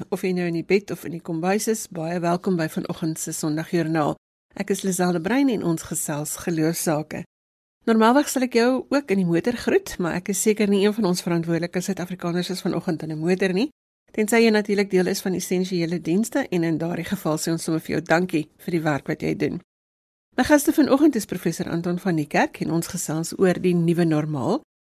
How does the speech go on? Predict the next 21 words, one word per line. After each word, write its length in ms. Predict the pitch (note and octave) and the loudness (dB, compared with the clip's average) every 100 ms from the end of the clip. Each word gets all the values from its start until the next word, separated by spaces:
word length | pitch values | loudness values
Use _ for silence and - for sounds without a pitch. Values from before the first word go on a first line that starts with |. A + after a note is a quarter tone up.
| _ | _
Dokter 220 | - A3+ A3+ | -2 2 4
Bram 280 | A3 G#3+ | 4 4
Hanne 180 | G3 G3 | 4 2
kom 200 | G#3 A3 | 2 0
gesels 300 | G#3 - F#3+ | 0 0 0
met 120 | G3+ F#3+ | -2 -2
ons 260 | F#3+ F#3 - | -2 -2 2
oor 180 | F#3+ F3 | 2 2
die 140 | F#3 | 0
verskuifde 600 | G3 - - F#3+ F#3 F3 | -2 -4 0 0 0 -6
fokusse 580 | - - G3 G#3+ G#3 A3+ | -6 -2 0 2 2 2
waarmee 380 | F#3+ F#3+ G3 F#3+ | 4 2 2 0
ons 200 | G3 - | -2 -2
werk. 340 | F3+ C4 - _ _ _ | -2 -2 -4 _ _ _
Dokter 280 | - G#3 A3 | -4 2 2
Gillian 380 | - F#3+ F#3+ F3+ - | 4 4 6 4 4
Arendse 440 | G3+ G#3+ G#3+ G3 | 4 4 4 0
gesels 340 | F3+ - D#3+ | -2 -2 -2
met 140 | F3+ - | -4 -4
ons 180 | D#3+ | -2
oor 80 | F3 | -2